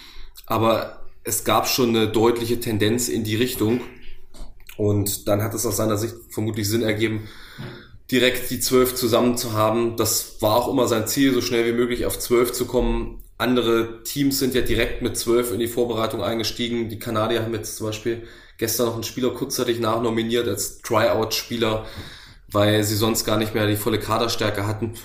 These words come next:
Gut, jetzt in Hamburg hat Justus Hollatz gefehlt, hätte man vielleicht noch einen zwölften Mann gebrauchen können, aber das war jetzt letzten Endes nicht so dramatisch. Was die beiden Spieler betrifft,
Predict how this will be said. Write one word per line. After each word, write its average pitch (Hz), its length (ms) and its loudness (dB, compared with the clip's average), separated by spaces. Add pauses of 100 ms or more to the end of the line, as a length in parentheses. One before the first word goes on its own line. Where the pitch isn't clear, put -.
(140)
Gut, 123 140 4
jetzt 110 160 2
in 117 100 0
Hamburg 123 240 0
hat 110 80 0
Justus 120 280 0
Hollatz 135 280 2
gefehlt, 131 320 0
hätte 117 140 -2
man 110 100 0
vielleicht 110 280 -4
noch 107 120 -4
einen 104 260 -4
zwölften 117 340 -2
Mann 113 140 2
gebrauchen 120 440 0
können, 117 180 2
aber 104 140 0
das 98 180 -2
war 101 100 2
jetzt 101 200 -2
letzten 107 280 -2
Endes 107 280 -6
nicht 113 140 -2
so 127 140 2
dramatisch. 110 680 0 (320)
Was - 180 2
die 147 60 2
beiden 123 260 4
Spieler 190 360 4
betrifft, - 520 -2